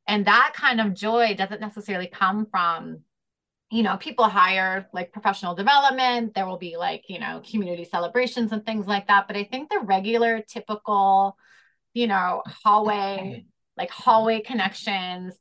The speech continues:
Speaker 1: the teacher lunch experience, the moments in the copy room when you're, like,
Speaker 2: Mm-hmm.
Speaker 1: having coffee and you're, like, trying to fix the machine and your,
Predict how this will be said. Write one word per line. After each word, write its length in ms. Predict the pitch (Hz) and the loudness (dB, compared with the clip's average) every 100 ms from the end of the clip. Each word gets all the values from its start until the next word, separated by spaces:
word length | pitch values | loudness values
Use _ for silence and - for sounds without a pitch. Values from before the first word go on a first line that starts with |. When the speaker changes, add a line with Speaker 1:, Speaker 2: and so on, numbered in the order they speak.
| - | -12
Speaker 1:
the 100 | 196 | -8
teacher 480 | - - 262 - 233 | -6 -6 -8 0 0
lunch 380 | 214 190 202 - | 2 0 -2 -8
experience, 920 | 208 - - 202 190 196 190 196 196 - | -14 -14 -6 -6 -4 -4 -4 -4 -6 -6
the 80 | 190 | 0
moments 560 | 208 233 254 262 262 | 2 2 2 0 -2
in 120 | 247 | -2
the 80 | 226 | -2
copy 400 | 220 214 190 196 | -2 -2 -2 -4
room 360 | 180 190 196 196 | -10 -10 -8 -6
when 140 | 180 | -6
you're, 160 | 185 175 | -6 -4
like, 280 | 175 175 139 | -2 -2 -2
Speaker 2:
Mm-hmm. 100 | 247 | 4
Speaker 1:
having 300 | 240 226 233 | 4 4 0
coffee 420 | 240 202 208 202 | 2 4 2 -2
and 100 | 190 | -6
you're, 180 | 180 185 | -10 -8
like, 240 | 202 180 - | -8 -8 -4
trying 340 | - 254 254 | 2 4 4
to 60 | 240 | 0
fix 220 | 240 233 | -4 -6
the 100 | 233 | -4
machine 540 | 214 214 214 202 202 | -4 -4 -4 -2 -4
and 160 | 180 165 | -6 -8
your, 180 | 156 | -8